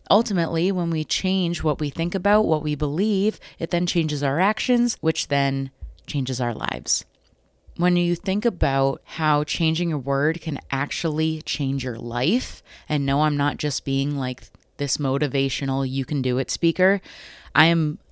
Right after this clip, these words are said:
literally saying biologically, energetically, cognitively,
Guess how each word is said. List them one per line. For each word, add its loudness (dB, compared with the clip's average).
literally 2
saying 0
biologically, 0
energetically, -2
cognitively, 0